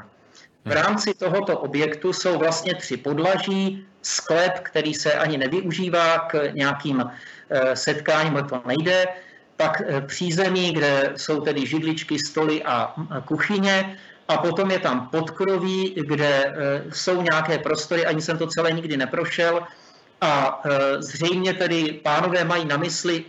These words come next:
Speaker 1: toto podkroví, které má skutečně schodiště, eh, vedoucí z té restaurace a je předmětem nájmu, eh, provozovatele restaurace.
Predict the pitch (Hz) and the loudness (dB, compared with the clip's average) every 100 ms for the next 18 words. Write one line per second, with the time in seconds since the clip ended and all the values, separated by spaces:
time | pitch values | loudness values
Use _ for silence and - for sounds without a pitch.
0 | - - 196 185 139 123 - 135 139 139 | -6 -2 0 0 0 -4 -2 -2 0 0
1 | 147 175 208 - - - - - 185 185 | 0 -2 -4 -12 -20 -20 -20 -4 2 2
2 | 202 156 156 165 185 - - - 170 180 | 2 2 2 2 2 -2 -6 -6 -4 -2
3 | - 156 139 - 156 170 190 - 180 170 | -2 -4 -4 -2 -2 -2 -4 -2 2 2
4 | 170 - - - - 147 143 139 147 156 | 0 -4 -20 -12 -2 2 2 2 2 0
5 | 170 170 160 - 165 151 - - 165 151 | 0 -2 -6 0 2 2 0 0 2 2
6 | 143 - 117 - - 151 151 - - 165 | 0 -2 -2 -4 -2 0 0 -2 -2 -2
7 | 175 180 175 170 170 170 151 139 143 165 | 0 -2 0 2 2 -2 -2 0 2 0
8 | 175 175 175 170 - - - 139 131 151 | 0 -2 -2 -4 -18 -20 -6 -2 0 2
9 | 156 170 160 160 160 151 147 135 - 139 | 2 2 2 2 2 2 2 0 0 0
10 | 120 - - | 0 -2 -10